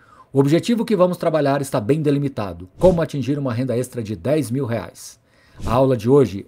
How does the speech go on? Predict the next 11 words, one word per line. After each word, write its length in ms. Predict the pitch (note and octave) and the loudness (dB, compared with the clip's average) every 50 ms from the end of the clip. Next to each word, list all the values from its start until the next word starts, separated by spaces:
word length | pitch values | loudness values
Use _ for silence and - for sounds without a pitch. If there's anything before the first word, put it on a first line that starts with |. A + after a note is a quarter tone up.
| _ | _
é 120 | - B2+ A#2+ | -6 -4 -4
a 100 | A#2 A#2 | -4 -4
primeira 560 | - - A2+ G#2+ G2 G#2+ C#3 E3+ F3+ F3 E3 | -6 -8 -8 -6 -4 -2 0 0 2 0 0
de 80 | C#3 D3 | 0 -2
uma 140 | C#3+ C3 | -4 -4
série 240 | - - C#3+ C#3+ C#3 | -4 -4 -4 -4 -2
de 100 | A2+ A2+ | -4 -8
quatro 480 | A2+ - - D3+ E3+ E3 - C#3 C3+ B2+ | -6 -2 0 0 0 0 -2 -2 0 2
aulas 300 | C3 C#3 C3+ C3 A2+ B2 | 2 2 2 2 2 2
ao 120 | C3 A#2 | 0 2
vivo, 380 | G2+ B2+ D#3 C3+ F2 E2+ F#2 | 4 4 4 4 4 0 -8